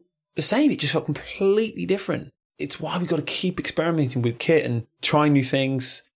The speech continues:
take on recommendations. And also, we've talked about this before on, on the show, is make those mistakes, because they're gonna happen. Like, I bought suits before that I was like, "Oh, jeez, that's not a Psycho One." I bought a Hurley in the summer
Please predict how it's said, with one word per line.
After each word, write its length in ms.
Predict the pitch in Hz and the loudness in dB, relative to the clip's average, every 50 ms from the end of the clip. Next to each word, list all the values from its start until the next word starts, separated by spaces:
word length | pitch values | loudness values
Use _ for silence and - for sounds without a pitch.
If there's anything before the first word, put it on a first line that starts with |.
| _ - | _ 0
take 200 | - 143 143 - | 0 0 2 4
on 60 | 135 | 4
recommendations. 500 | 135 127 127 123 127 127 127 143 170 - | 4 4 4 4 4 4 4 4 4 2
And 100 | 233 262 | 4 4
also, 380 | 359 381 - - 101 92 - 151 | 4 4 4 4 4 4 4 2
we've 180 | 175 185 185 - | 0 -2 -2 -2
talked 200 | 185 165 139 - | -2 -2 0 0
about 80 | 135 - | 0 0
this 80 | - | -2
before 400 | - 117 - - 151 151 151 135 123 | -4 -6 -2 0 2 2 4 4 2
on, 80 | 120 - | 0 0
on 180 | - 117 113 | -2 -2 -2
the 40 | 113 | 0
show, 380 | - - - 156 139 120 104 98 - - _ _ _ _ _ - | 0 2 4 4 4 4 2 0 -4 -8 _ _ _ _ _ -2
is 140 | 156 147 - | -2 0 2
make 200 | 165 180 220 - | 4 4 4 6
those 160 | 185 143 117 | 4 4 4
mistakes, 480 | 113 104 - - - 104 - - - - _ _ _ _ _ _ _ - | 0 -2 -2 -2 -2 -2 -4 -10 -16 -18 _ _ _ _ _ _ _ -2
because 200 | 143 123 147 127 | 0 2 2 4
they're 100 | 151 151 | 4 4
gonna 180 | 151 165 151 135 | 4 4 4 4
happen. 240 | 147 160 - 127 120 | 0 0 0 0 0
Like, 120 | 120 135 | 2 4
I 60 | 143 - | 2 4
bought 300 | 127 127 113 - - - | 4 2 2 2 0 -2
suits 280 | - 123 123 - - | 0 0 0 0 -2
before 320 | - - - - 95 92 87 | -8 -8 -4 0 0 0 2
that 140 | - - - | 0 -4 -4
I 40 | - _ _ _ _ _ - | -6 _ _ _ _ _ -6
was 140 | 117 - | -6 -6
like, 80 | - - | -6 -6
"Oh, 100 | 113 98 - - | -10 -12 -10 -8
jeez, 600 | - - 131 135 120 92 - - - - - _ _ _ _ _ _ _ _ _ _ _ _ - | -6 -6 -4 -4 -6 -6 -6 -6 -6 -6 -8 _ _ _ _ _ _ _ _ _ _ _ _ -8
that's 260 | - 180 202 - - 131 | -6 -6 -4 -4 -2 0
not 280 | 123 120 117 - - | 0 2 0 0 0
a 40 | - | -2
Psycho 340 | - - 92 92 - - - | -2 -2 -2 -4 -4 -4 -4
One." 160 | 98 - 120 | -2 0 2
I 40 | 120 | 4
bought 200 | 127 147 - - | 6 6 4 4
a 120 | - - | 2 2
Hurley 460 | 120 120 127 139 127 117 95 110 - _ _ _ _ _ _ - - | 4 4 4 4 2 -2 -4 -8 -12 _ _ _ _ _ _ -10 -8
in 100 | 104 104 | -6 -4
the 60 | 104 | 0
summer 480 | - - 143 143 127 87 - - - | 2 4 4 4 2 0 -4 -8 -18